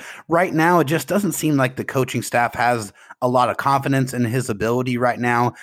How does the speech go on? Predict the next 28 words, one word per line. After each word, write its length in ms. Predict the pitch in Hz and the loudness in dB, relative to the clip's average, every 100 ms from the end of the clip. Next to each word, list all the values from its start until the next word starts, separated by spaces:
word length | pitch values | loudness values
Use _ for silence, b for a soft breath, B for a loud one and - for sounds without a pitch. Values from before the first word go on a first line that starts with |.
| B - | B 0
They're 140 | 131 | 2
definitely 440 | 139 139 139 131 | 4 2 4 2
swinging 520 | 123 - 135 123 110 110 | 2 0 2 2 2 -2
the 140 | 107 | -2
momentum 420 | 110 110 120 120 113 | 0 2 2 2 0
towards 360 | - 123 117 | 0 0 0
the 120 | 101 | -4
faster, 580 | 92 127 139 - 147 131 - | 0 2 0 0 0 0 2
uh, 220 | 127 120 - | 0 0 0
undrafted 500 | 127 131 131 127 107 | 2 4 2 0 -2
free 200 | - 123 | -2 0
agent 220 | 135 147 | 0 0
guys 340 | 127 123 120 110 | 2 2 2 0
like 140 | 101 | -4
Jalen 340 | 120 117 110 | -2 0 0
Guyton 400 | 101 117 123 117 110 B B | 0 0 0 0 -2 B B
and 180 | 127 120 | -2 -2
Tyron 480 | - 123 123 110 104 | 0 2 2 2 2
Johnson. 460 | 117 117 110 101 | 2 0 0 -2
Those 240 | 107 143 135 | 0 0 0
two 280 | - 143 127 | -4 0 0
are 100 | 110 | 0
the 100 | 107 | 0
guys 280 | 117 117 | 0 0
that 80 | 101 | -2
are 40 | 110 | -6
getting 300 | 113 120 110 | -4 -2 0
more 420 | 113 123 117 | 2 4 4